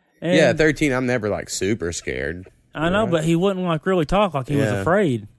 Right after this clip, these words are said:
Speaker 1: And so I had my wife call my mom, and in the background we was contacting her mom, 'cause I didn't know what to do. This kid looked like he was in
Speaker 2: Right.
Speaker 1: danger, you know?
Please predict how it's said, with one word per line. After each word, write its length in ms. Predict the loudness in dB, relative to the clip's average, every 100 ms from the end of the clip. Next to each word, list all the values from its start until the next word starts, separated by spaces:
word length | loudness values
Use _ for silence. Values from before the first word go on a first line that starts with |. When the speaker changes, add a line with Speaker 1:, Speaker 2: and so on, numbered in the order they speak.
| -20 -20 _ -8
Speaker 1:
And 140 | -6 0
so 100 | 0
I 80 |
had 160 | 2 2
my 100 | 0
wife 340 | 2 2 0 0
call 200 | -2 0
my 140 | 0
mom, 560 | 2 4 4 2 -2 -6 -14 _ -4
and 160 | -2
in 80 | 0
the 60 | 2
background 460 | 2 2 2 0 0
we 60 |
was 100 | -2
contacting 560 | -2 -4 0 -2 -2 0
her 200 | 2 2
mom, 440 | 2 2 0 -4 -14 _ _ _ -6
'cause 220 | -6 -6 -16 _ _ _
I 140 | 0
didn't 180 | 2 2
know 120 | 4 4
what 140 | 2
to 60 | 2
do. 200 | 2 4
This 160 | 0
kid 220 | 2 2
looked 180 | 2 2
like 160 | 2 2
he 100 | 0
was 440 | 0 -2 -10 -20 _ _ _ _ -4
in 100 | 2
Speaker 2:
Right. 80 | 4
Speaker 1:
danger, 460 | 6 4 2 0 0
you 320 | -2 -2 -2
know? 380 | 0 0 -2